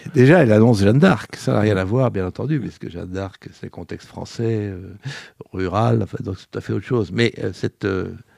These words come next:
cette, ce fait d'aller délivrer un message à un pouvoir en disant « Je suis envoyé par Dieu pour te dire que », c'est exactement le, la démarche de Jeanne d'Arc, quoi. Et même, même, même,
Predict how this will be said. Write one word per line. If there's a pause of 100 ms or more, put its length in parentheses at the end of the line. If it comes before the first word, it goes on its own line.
(260)
cette,
ce
fait
d'aller
délivrer
un
message
à
un
pouvoir
en
disant «
Je
suis
envoyé
par
Dieu
pour
te
dire
que », (680)
c'est
exactement
le,
la
démarche
de
Jeanne
d'Arc,
quoi. (640)
Et
même,
même,
même,